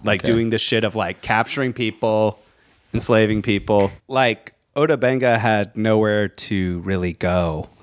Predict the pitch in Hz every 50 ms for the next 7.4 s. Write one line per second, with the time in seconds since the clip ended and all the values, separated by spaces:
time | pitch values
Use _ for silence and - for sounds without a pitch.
0 | _ - - - 87 87 82 82 80 80 78 78 - - - - - 95 95 87
1 | 85 82 85 85 87 87 85 82 - - - - - - - - 113 107 101 98
2 | 98 87 87 85 82 80 - - - 110 104 104 104 95 101 95 101 101 - -
3 | 135 123 120 117 101 107 98 - 98 95 107 - - - - - - 123 110 104
4 | 104 101 104 101 - - 104 92 87 87 90 90 98 95 - - - - - -
5 | - - - - - - - - - _ _ _ - 90 92 90 87 - - 98
6 | 95 92 107 101 95 95 95 95 95 - _ - 107 104 104 104 110 107 107 104
7 | 110 117 120 123 123 120 - -